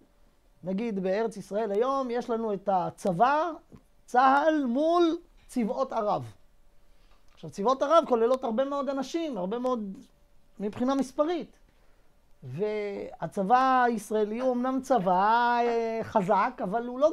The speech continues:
גדול מבחינה כמותית. עם ישראל בכלל, או היישוב היהודי בארץ ישראל, מונה מספר מיליונים, אה, יודע כמה, חמישה, ארבעה, חמישה מיליונים, תלוי את מי מחשיבים ליהודי. נגיד,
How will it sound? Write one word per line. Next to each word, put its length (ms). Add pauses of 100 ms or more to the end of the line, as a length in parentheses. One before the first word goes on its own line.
גדול 300
מבחינה 380
כמותית. 680 (1000)
עם 160
ישראל 360
בכלל, 480
או 160
היישוב 380
היהודי 320
בארץ 280
ישראל, 460 (720)
מונה 260
מספר 400
מיליונים, 760
אה, 180
יודע 360
כמה, 440
חמישה, 480
ארבעה, 340
חמישה 360
מיליונים, 420
תלוי 200
את 60
מי 140
מחשיבים 400
ליהודי. 480 (500)
נגיד, 300